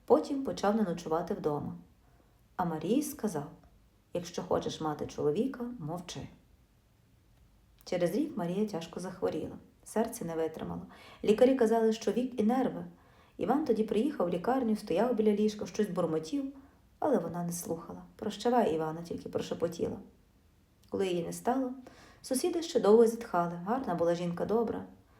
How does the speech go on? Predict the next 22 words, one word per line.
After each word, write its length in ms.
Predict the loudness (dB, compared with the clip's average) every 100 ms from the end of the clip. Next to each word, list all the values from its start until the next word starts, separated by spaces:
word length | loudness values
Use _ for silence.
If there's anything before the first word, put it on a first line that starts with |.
| -20 _ -4
І 80 |
такого 380 | -2 -2 0 0
чоловіка 560 | 2 2 2 -2 -2 -4
мала. 320 | -2 -4 -6 -10 -20 _ _ _ -8
Не 100 | -4
заслужив 520 | -4 -4 2 4 6
він 160 | 4 -2
її. 280 | -4 -8 -10 -18 _ _ _ _ 2
А 120 | 6
Іван? 400 | 8 6 2 0 -6 -16 -20 -20 -20 -8
Іван 260 | 2 4 6
не 80 | 4
встиг 260 | 2 -2 -2
і 40 |
сорок 280 | 4 6 6
днів 180 | 4 0
дочекатися. 640 | -2 -4 -6 -8 -8 -14 -18 -4
Привіз 360 | 2 4 4 0
до 120 | 0
хати 280 | 2 0 -2
ту 120 | -8
сваху. 380 | -10 -8 -10